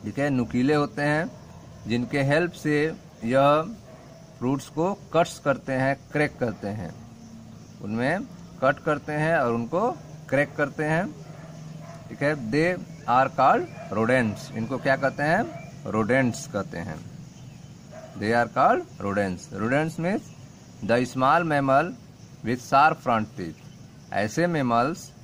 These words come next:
जिनमें जो फ्रंट टीथ हो वो कैसा हो? शार्प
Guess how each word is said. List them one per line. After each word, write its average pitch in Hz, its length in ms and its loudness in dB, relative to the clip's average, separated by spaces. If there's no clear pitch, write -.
जिनमें 127 460 0
जो 120 160 0
फ्रंट 175 400 4
टीथ 147 260 0
हो 120 120 2
वो 117 140 -2
कैसा 127 320 2
हो? 202 220 6
शार्प 127 500 4